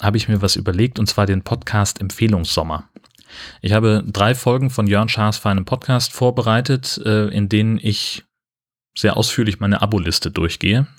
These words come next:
und erzähle, was für Podcasts ich abonniert habe, äh, und warum. Und warum ihr die auch hören solltet. Ich hoffe, ich habe keinen vergessen. Ich habe mir ein bisschen Arbeit damit gemacht. Für jeden Podcast gibt's eine eigene Kapitelmarke, hoffe ich. <laughs> So, das waren echt viele,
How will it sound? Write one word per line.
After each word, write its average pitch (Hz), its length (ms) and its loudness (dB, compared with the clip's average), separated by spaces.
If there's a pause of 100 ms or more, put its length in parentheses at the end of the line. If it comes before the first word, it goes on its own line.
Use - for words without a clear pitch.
und 95 260 -4
erzähle, 104 420 0
was 92 140 2
für 95 180 -2
Podcasts 92 500 -2
ich - 220 -6
abonniert 98 380 0
habe, 135 260 0 (720)
äh, 104 140 2
und 101 240 2
warum. 85 260 0 (340)
Und 92 160 0
warum 95 220 4
ihr 95 60 4
die 101 120 4
auch - 160 -2
hören 69 140 -6
solltet. - 400 -12 (240)
Ich 101 120 -2
hoffe, 110 140 0
ich 101 80 4
habe 98 100 2
keinen 87 160 0
vergessen. 90 480 -2 (840)
Ich - 60 -8
habe 101 100 0
mir 98 60 4
ein 95 60 2
bisschen 98 240 0
Arbeit 110 300 2
damit 117 180 0
gemacht. 123 320 -4
Für - 140 -2
jeden 101 260 0
Podcast 104 380 -2
gibt's 101 200 -6
eine 85 100 -2
eigene 92 140 -2
Kapitelmarke, 123 840 -4 (120)
hoffe 135 240 -2
ich. - 280 -2
<laughs> - 60 -6 (460)
So, - 320 0 (140)
das - 260 -2
waren 98 180 -6
echt - 180 -8
viele, 143 260 -2